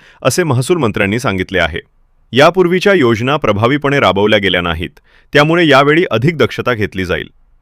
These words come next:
अनेकदा अपात्र शेतकऱ्यांनी बनावट कागदपत्रांद्वारे लाभ घेतला,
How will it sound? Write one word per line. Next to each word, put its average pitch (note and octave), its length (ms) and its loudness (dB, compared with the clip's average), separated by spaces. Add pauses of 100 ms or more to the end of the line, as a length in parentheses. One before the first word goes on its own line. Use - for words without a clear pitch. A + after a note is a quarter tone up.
(280)
अनेकदा F3+ 380 2
अपात्र C#3+ 440 0
शेतकऱ्यांनी A2+ 560 0
बनावट A#2+ 440 0
कागदपत्रांद्वारे G#2+ 880 0
लाभ F#2 220 0
घेतला, F2 300 -8